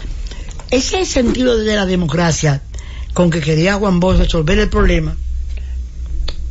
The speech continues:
no era, no había sido enseñado y discutido a la élite o a la, al grupo político que lo rodeaba. Unos cuantos privilegiados que estábamos ahí, enamorados de los cambios,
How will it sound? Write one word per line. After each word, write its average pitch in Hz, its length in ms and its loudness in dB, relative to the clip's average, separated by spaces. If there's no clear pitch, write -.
no 214 300 4
era, 285 420 0
no 202 240 2
había 269 200 0
sido 269 420 0
enseñado 233 640 2
y 240 40 2
discutido 226 580 0
a 240 140 0
la 247 200 2
élite 214 540 0
o 208 140 2
a 202 60 2
la, 185 260 0
al 214 160 4
grupo 294 220 2
político 262 380 0
que 233 100 2
lo 208 100 4
rodeaba. 175 600 2
Unos 170 280 0
cuantos 202 320 -2
privilegiados 220 560 2
que 247 60 -2
estábamos 226 360 0
ahí, 247 240 -2
enamorados 185 540 2
de 208 60 0
los 208 120 -2
cambios, 202 480 0